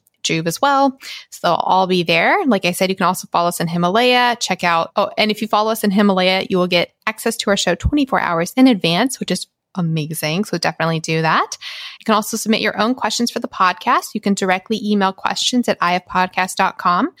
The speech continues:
or you can go to I F podcast dot com and you can submit questions there.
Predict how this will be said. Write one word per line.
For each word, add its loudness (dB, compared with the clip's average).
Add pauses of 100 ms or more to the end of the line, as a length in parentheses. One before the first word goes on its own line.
(320)
or 4
you 2
can 4
go 4
to -2
I 2
F -2
podcast -2
dot 0
com 0
and 4
you 2
can -20
submit -4
questions -2
there. 0